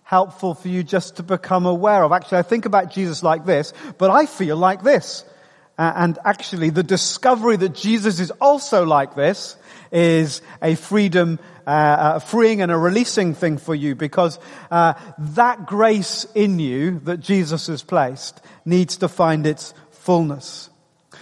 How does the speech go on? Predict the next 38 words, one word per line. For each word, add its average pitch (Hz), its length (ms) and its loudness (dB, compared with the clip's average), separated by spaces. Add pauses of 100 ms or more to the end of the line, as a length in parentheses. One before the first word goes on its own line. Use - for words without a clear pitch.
(120)
But 254 120 2
there's 254 160 4
a 262 60 4
wider 277 500 2
view 185 240 -4
still 220 340 2
that's 185 300 -2
really 233 340 4
helpful, 196 540 2
I 143 80 4
think, 143 360 -6 (240)
as 220 200 2
we 247 80 4
begin 226 420 0
to 269 100 2
think 208 280 0
about 202 280 4
the 208 80 -4
grace 180 420 0
of 208 120 -4
Jesus 151 540 -6 (220)
at 180 180 2
work 165 440 0
in 170 140 2
our 147 460 4 (280)
lives. 165 720 -2 (640)
Because 214 300 0
there's 233 220 2
a 247 60 2
common 240 760 0
grace 151 640 -2 (260)
at 160 180 -2
work 147 480 -2 (320)
here. 147 360 -2 (1000)
Because 240 280 -2
think 294 220 2
about 180 340 0
it. 123 100 -10